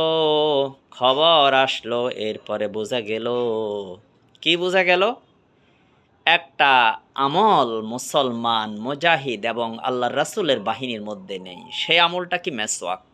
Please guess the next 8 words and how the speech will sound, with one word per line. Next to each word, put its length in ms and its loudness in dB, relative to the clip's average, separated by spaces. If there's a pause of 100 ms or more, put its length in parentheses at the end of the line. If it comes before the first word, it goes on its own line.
(360)
না 180 2
থাকার 340 0
কারণে 640 2 (840)
যুদ্ধের 440 4
পরাজয়, 1000 4 (1000)
যুদ্ধের 560 2
জয় 260 6
পরাজয় 520 2